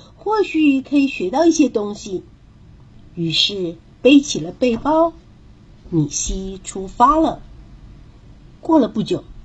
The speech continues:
一只乌龟从背后超过米西，一边跑一边喘气。米西叫住他说：“嘿，乌龟，等等我！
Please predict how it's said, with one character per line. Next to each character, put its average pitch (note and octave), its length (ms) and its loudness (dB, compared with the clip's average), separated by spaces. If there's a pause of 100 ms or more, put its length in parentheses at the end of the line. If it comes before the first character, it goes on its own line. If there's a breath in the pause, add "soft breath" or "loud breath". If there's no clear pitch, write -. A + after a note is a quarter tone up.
(100)
一 D4 100 4
只 D4 140 2
乌 D#4+ 220 6
龟 E4 260 2
从 G3 240 -6
背 G#3+ 180 -2
后 F3+ 200 -8
超 D4+ 260 2
过 C#4+ 160 -2
米 E3+ 160 -2
西， A3+ 200 -4
一 C4+ 180 2
边 C4+ 260 2
跑 - 220 -8
一 - 80 -16
边 D4 160 0
喘 - 260 -18
气。 G3+ 300 -6 (520 soft breath)
米 G#3+ 200 -6
西 D#4+ 220 -2
叫 D#4+ 200 0
住 C#4+ 140 0
他 D#4+ 180 0
说 D#4+ 220 -2 (120)
：“嘿， G4+ 440 2
乌 F#4 240 2
龟， G#4+ 240 -4
等 D#4+ 260 4
等 A4 100 -4 (160)
我！ D#4 180 4